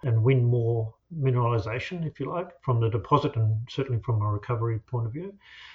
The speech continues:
In a nutshell, I think the downside is we've gotta be protected by flexibility, of course, uh, having that, um, capital that I mentioned in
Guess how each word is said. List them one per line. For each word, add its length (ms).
In 100
a 80
nutshell, 560
I 80
think 180
the 60
downside 640
is 220
we've 100
gotta 160
be 160
protected 560
by 240
flexibility, 800
of 100
course, 500
uh, 160
having 340
that, 240
um, 320
capital 520
that 100
I 100
mentioned 340
in 220